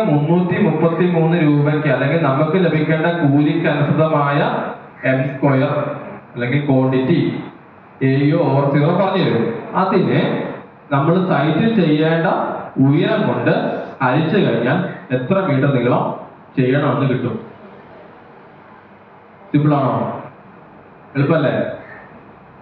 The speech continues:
നീ പറയണോ? അല്ല, എം സ്ക്വയർ divided by length, അല്ല,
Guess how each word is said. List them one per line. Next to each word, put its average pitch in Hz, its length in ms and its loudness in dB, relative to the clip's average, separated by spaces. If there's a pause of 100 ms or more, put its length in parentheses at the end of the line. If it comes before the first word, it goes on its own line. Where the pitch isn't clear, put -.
(540)
നീ 147 140 0
പറയണോ? 147 320 2 (3000)
അല്ല, 113 160 -6 (1500)
എം 143 180 0
സ്ക്വയർ 123 440 2 (260)
divided 139 500 2
by 123 140 2 (600)
length, 113 320 -2 (1600)
അല്ല, 135 160 -2